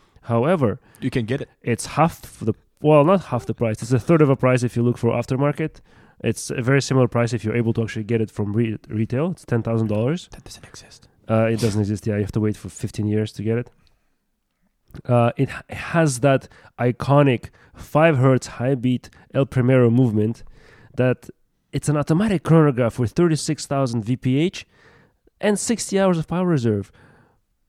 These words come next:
Speaker 1: <laughs> Like, mechanically, it's the, like, one of the coolest movements you can find. Like, the other thing, the other movement that I probably find that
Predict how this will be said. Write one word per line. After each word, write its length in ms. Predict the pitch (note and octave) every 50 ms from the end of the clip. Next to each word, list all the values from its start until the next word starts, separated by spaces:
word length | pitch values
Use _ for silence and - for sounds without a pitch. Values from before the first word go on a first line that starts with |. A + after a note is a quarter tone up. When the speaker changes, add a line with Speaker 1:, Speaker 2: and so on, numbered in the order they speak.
| _ _ _ _ _ - _ _ _ _ _ _ _ _ _ - -
Speaker 1:
<laughs> 100 | - - - - - - - - - - - - - -
Like, 220 | E3 F3 E3+ D3 D3+ - - _ - - - - - - - _ - - _ _ -
mechanically, 840 | E3 E3 D#3+ - F3 F3+ G3+ A3 G#3+ - - G#3+ A#3 B3 A#3+ C4 - _ _ _ -
it's 400 | - D3+ D#3+ - - - - - _ _ _ _ _ _ -
the, 200 | - D3 E3 F3 - _ -
like, 220 | D3+ C3+ B2 - _ _ - G#3+ _ _ _ _ _ _ _ _ -
one 180 | - C#3 D#3+ D#3+
of 40 | D3+
the 80 | D3
coolest 340 | - - - D#3 D3 C#3 -
movements 280 | D3 C#3+ C#3 C#3+ - C3+
you 60 | B2
can 100 | C3+ A#2
find. 300 | - C3 C3+ D#3+ F3 D3
Like, 220 | D3 C#3 - - - -
the 180 | - C#3 D#3+ F3+
other 120 | F#3+ G3
thing, 280 | - - F#3 F3+ D3+ C#3
the 100 | D3+ E3+
other 160 | D#3+ F3 E3+
movement 320 | D3+ D#3+ C#3+ D#3 D#3+ C#3
that 100 | - C3+
I 140 | C3 B2 A#2+ - _ _ - -
probably 220 | C#3+ C3 C3+ C3
find 320 | - - B2+ B2 B2+ B2 A#2
that 140 | A2+ A2+